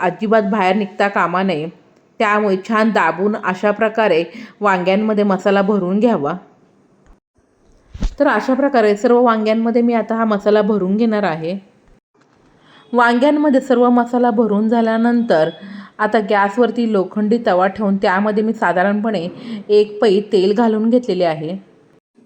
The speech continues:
मंद आचेवरती छान तेल गरम झाल्यानंतर तेलामध्ये आपण एक एक करून वांगी घालून घेऊयात. गॅसवरती तवा ठेवल्यापासून ते पूर्णपणे तेलामध्ये वांगी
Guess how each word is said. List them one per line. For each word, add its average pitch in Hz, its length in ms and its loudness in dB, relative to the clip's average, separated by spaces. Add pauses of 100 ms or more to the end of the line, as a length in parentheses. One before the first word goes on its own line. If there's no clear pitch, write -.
(640)
मंद 277 260 4
आचेवरती 285 600 2
छान 240 240 2
तेल 214 240 0
गरम 220 280 0
झाल्यानंतर 214 720 0 (520)
तेलामध्ये 214 560 2
आपण 208 320 0 (120)
एक 208 280 2
एक 226 200 -2
करून 220 240 0
वांगी 220 320 -2
घालून 190 420 -2
घेऊयात. 175 360 0 (2000)
गॅसवरती 254 640 2 (100)
तवा 208 280 4
ठेवल्यापासून 214 800 0
ते 208 120 0
पूर्णपणे 240 800 0 (400)
तेलामध्ये 208 480 2
वांगी 202 380 0